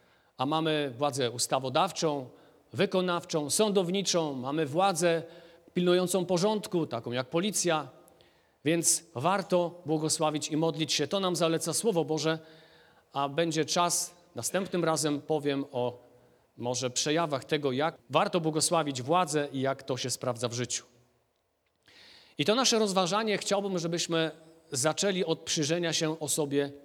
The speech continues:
Boga. Po pierwsze, Bóg samego siebie nazywa królem i władcą. Bóg siedzi na tronie. Tron jest symbolem władzy.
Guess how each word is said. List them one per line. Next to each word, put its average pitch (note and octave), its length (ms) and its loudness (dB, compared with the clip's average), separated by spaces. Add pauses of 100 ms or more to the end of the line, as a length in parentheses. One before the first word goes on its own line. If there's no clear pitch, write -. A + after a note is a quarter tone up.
(160)
Boga. B2+ 380 -2 (1800)
Po B2+ 80 -4
pierwsze, A#3 300 4
Bóg F3 440 -2 (920)
samego F#3+ 400 0
siebie F#3+ 240 2
nazywa D#3+ 400 0
królem G3 600 2
i E3+ 80 -2
władcą. D3+ 560 -2 (1120)
Bóg D4 220 2
siedzi B3 280 4
na A#3 140 2
tronie. G3+ 420 0 (720)
Tron A3 260 2
jest G#3 220 4
symbolem F#3 540 2 (140)
władzy. C#3+ 480 0